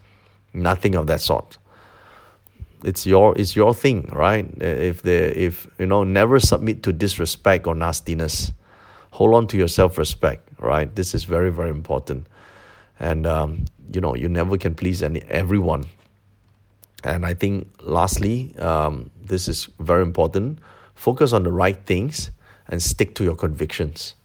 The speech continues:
So especially on a day like this, right? So this, today it's a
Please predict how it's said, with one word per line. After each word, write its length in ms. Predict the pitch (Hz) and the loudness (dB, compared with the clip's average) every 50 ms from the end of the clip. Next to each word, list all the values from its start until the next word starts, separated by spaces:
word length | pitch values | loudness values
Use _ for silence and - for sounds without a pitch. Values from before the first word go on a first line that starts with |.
| _ _ _ _ _ _ _ _ _ _ _ _ _ _ | _ _ _ _ _ _ _ _ _ _ _ _ _ _
So 440 | - - - 95 85 85 82 80 - | -12 -4 -2 0 2 2 2 0 0
especially 460 | - 85 - - 92 95 - - 107 | -2 -2 0 2 2 2 2 0 0
on 80 | 95 90 | 0 0
a 60 | 82 | 0
day 180 | 76 87 92 92 | 0 2 2 2
like 200 | 78 65 65 76 | 2 0 0 -2
this, 320 | 78 - - - - - - | -4 -4 -4 -8 -14 -14 -8
right? 280 | - - 85 87 76 - | -4 -2 0 0 -2 -2
So 140 | - - 82 | -4 -4 -2
this, 240 | 80 98 120 117 - - | 0 0 0 0 -2 -4
today 480 | - 104 92 101 104 117 147 156 151 | -4 0 0 2 2 0 0 -2 -4
it's 240 | 117 - - - - | -4 -6 -4 -2 -2
a 260 | 87 80 71 69 - | 0 0 -2 -4 -8